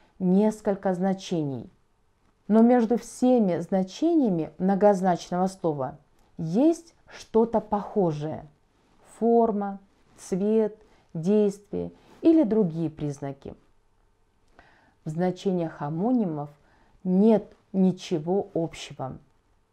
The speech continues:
Ребята, найдите слова, которые пишутся одинаково. Какие слова омонимы, а какие многозначные слова? Думаем.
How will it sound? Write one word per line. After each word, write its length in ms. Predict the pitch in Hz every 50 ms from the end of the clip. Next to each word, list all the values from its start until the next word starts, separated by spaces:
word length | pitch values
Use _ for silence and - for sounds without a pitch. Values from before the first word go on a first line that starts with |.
| _ _ _ _ _ _ _ _ _ _ _ _ _ _ _ _ _ _ _ _ _ _ _ _ _ _ _ _ _ _ _ _ _ _ _ _
Ребята, 480 | - 180 170 - 156 147 147 - - - _ _ _ _ _ _ _ _ _
найдите 480 | - 180 190 202 190 202 196 202 - 175
слова, 500 | - - 180 180 185 240 294 330 339 320 - _ _ _ _ _ _ _ _ _
которые 640 | - 202 196 196 196 - 226 226 233 247 262 269 269
пишутся 580 | 262 262 - 202 196 196 - 190 - - - 196
одинаково. 760 | 190 185 208 208 202 180 165 - - 143 139 - 135 139 165 _ _ _ _ _ _ _ _ _ _ _ _ _ _ _ _ _ _
Какие 440 | - 214 226 220 220 - 226 214 202
слова 440 | 208 - - 190 190 180 180 - -
омонимы, 680 | - 175 180 196 262 330 349 285 233 175 147 139 131 - - _ _ _ _ _ _ _ _ _ _ _
а 120 | 185 196
какие 640 | 190 226 214 208 214 - 302 330 311 240 185 151 147 - _ _ _ _ _ _ _
многозначные 960 | 180 185 196 202 190 214 214 208 190 190 202 196 185 185 - - - 151 156
слова? 500 | 151 - - 147 143 139 127 120 - - - _ _ _ _ _ _ _ _ - _ _ _ _ _ _ _ _ _ -
Думаем. 560 | 147 165 156 143 139 131 123 117 - -